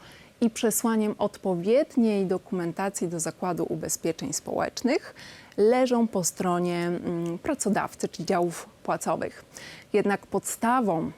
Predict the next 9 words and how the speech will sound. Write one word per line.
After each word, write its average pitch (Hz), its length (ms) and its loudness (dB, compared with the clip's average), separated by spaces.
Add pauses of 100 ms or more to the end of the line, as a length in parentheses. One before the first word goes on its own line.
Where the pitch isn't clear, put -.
do 175 160 -4
wypłaty 190 540 -4 (300)
zasiłku 170 760 0 (300)
jest 208 500 2
dostarczenie 202 1120 -2
skróconego 208 720 -2
aktu - 400 -4
urodzenia 165 500 -4
dziecka. - 400 -6